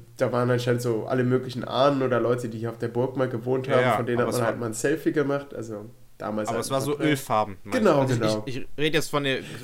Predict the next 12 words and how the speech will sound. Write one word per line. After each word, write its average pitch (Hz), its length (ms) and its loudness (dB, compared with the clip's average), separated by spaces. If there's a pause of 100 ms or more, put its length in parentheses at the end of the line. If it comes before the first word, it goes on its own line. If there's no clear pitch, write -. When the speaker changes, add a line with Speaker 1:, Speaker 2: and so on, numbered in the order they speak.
(120)
Speaker 2:
künstlerischen 190 220 0
Speaker 1:
Ah, 220 160 2
dein, 190 60 2
Speaker 2:
Gestaltung. 131 340 2
Speaker 1:
dein 160 160 10
Verdacht 160 460 6
Speaker 2:
Weil 180 80 4
Speaker 1:
ist, 180 140 0
dass 170 100 2
das - 220 2
ausgeschwärzt 123 840 0
ist. 113 200 -6